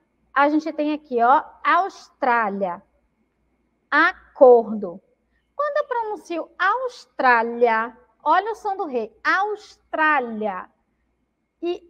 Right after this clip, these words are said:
acordo. Será que o som aí é parecido? Será que é diferente? O que é que vocês acham?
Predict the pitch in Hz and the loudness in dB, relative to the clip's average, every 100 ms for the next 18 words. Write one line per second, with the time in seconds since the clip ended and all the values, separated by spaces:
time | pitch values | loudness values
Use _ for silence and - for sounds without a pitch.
0 | - 311 392 494 - - 311 294 247 226 | -6 -2 0 -2 -8 2 6 8 6 -2
1 | 233 208 170 _ _ _ _ 587 587 554 | -8 -10 -12 _ _ _ _ -4 -2 -4
2 | 539 403 330 - 277 277 247 240 226 220 | -4 -6 -6 -8 -6 -4 -2 -4 -6 -6
3 | 220 214 _ - - - 285 277 254 208 | -8 -8 _ -20 -18 -6 -2 0 0 -2
4 | - _ _ _ _ - 269 247 233 - | -6 _ _ _ _ -4 -2 -2 -6 -8
5 | 269 302 349 339 277 294 311 285 277 247 | -6 -6 -4 -8 -8 -6 -4 -4 -4 -6
6 | 247 - 208 220 269 359 403 415 403 392 | -6 -6 -6 -4 -4 -4 -6 -10 -10 -10
7 | 403 - 311 254 226 208 - 311 | -12 -2 -2 0 -2 -2 -4 -6